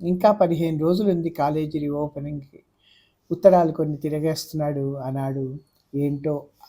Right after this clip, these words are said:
అరుణ ఈ మధ్య ఉత్తరం రాయడం లేదే. నెల కిందట అరుణ రాసిన ఉత్తరం కంటబడింది. ఆ ఉత్తరానికి జవాబు రాయలేదు.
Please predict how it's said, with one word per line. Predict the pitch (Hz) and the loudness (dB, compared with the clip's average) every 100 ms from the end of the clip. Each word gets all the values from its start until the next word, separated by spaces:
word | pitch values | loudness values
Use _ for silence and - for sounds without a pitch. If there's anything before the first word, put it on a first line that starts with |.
| - | -6
అరుణ | 143 156 190 | -2 2 2
ఈ | 180 151 | 2 0
మధ్య | 139 135 170 | -4 -6 -8
ఉత్తరం | 147 156 170 165 | -8 -6 -6 -4
రాయడం | 156 151 156 | -2 -2 -2
లేదే. | 156 151 143 147 147 151 _ _ _ _ - | -4 -4 -4 -4 -6 -8 _ _ _ _ -2
నెల | 160 170 | 4 6
కిందట | 185 190 190 220 202 | 6 4 0 4 4
అరుణ | 156 165 | 6 4
రాసిన | 175 156 147 139 143 | 4 2 0 -4 -8
ఉత్తరం | 139 147 151 156 147 | -4 -4 -2 -4 -6
కంటబడింది. | 139 139 135 127 131 135 - _ _ _ _ - | -6 -4 -6 -10 -10 -12 -18 _ _ _ _ 2
ఆ | 170 | 4
ఉత్తరానికి | 180 180 160 156 151 180 | 4 2 2 2 2 0
జవాబు | 175 160 156 170 | 0 2 4 4
రాయలేదు. | 180 147 151 151 | 2 0 0 -4